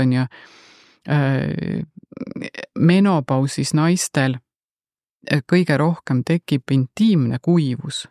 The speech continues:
Et, äh, siin teaduspõhiselt on välja uuritud, et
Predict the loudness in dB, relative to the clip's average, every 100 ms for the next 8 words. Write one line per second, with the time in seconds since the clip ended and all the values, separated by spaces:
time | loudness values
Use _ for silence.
0 | _ _ _ -20 -20 _ -2 -2 _ -2
1 | 0 2 0 0 0 -2 -4 -4 0 0
2 | 0 0 2 2 -2 -6 -10 -4 0 2
3 | 0 -2 -2 0 2 4 2 2 4 4
4 | 4 0 -2 -2 -2